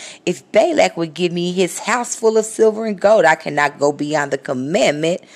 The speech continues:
of the Lord to do either good or bad of my own mind? But what the Lord saith, that will I speak.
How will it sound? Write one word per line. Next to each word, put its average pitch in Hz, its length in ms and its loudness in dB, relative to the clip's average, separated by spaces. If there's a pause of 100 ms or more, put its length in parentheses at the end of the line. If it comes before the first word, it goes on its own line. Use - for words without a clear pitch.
(240)
of 143 200 4
the 156 80 4
Lord 120 540 -2 (320)
to - 100 -8
do 147 280 -6
either 131 280 -6
good 151 600 -2 (500)
or 202 280 4
bad 120 440 -6
of 127 120 -4
my 127 280 -2
own 139 380 0
mind? - 460 -14 (560)
But 143 140 4
what 147 240 0
the 131 100 2
Lord 160 420 2
saith, 113 420 -6 (200)
that - 280 -4 (360)
will 113 240 -6
I 107 120 -12
speak. - 520 -18